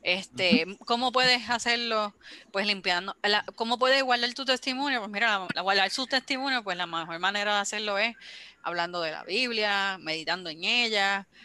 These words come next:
Speaker 1: eh, y no olvidándola. Y todo esto está dentro de Salmo ciento diecinueve, eh, así que, eh, les, les invito a que lo,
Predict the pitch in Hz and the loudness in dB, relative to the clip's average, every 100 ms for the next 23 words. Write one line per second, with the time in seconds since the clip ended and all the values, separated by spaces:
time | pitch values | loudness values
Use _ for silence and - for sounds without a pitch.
0 | - - 175 170 165 - 190 190 208 202 | -12 -2 2 2 0 -4 -6 -4 0 0
1 | 151 139 139 156 - 202 190 240 262 285 | 0 -4 -10 -10 -12 -6 2 4 4 2
2 | 302 277 - 262 262 247 214 196 190 214 | 0 -6 0 0 0 -2 -4 -4 -10 -10
3 | 226 240 240 226 233 254 214 202 - _ | -8 -4 -4 -4 0 0 0 -6 -14 _
4 | _ - 165 160 156 _ - - - - | _ -2 -2 -2 -6 _ -20 -18 -18 -8
5 | 170 185 165 190 190 170 - _ _ - | -6 -4 0 2 2 0 -8 _ _ -20
6 | - - _ - 175 170 139 - 175 170 | -20 -20 _ -2 0 0 -2 -4 -6 -6
7 | - 190 190 196 165 185 180 151 160 - | -6 -6 -4 -4 -2 -2 0 -4 -6 -12
8 | _ _ _ _ _ _ - 175 156 156 | _ _ _ _ _ _ -6 -4 -4 -8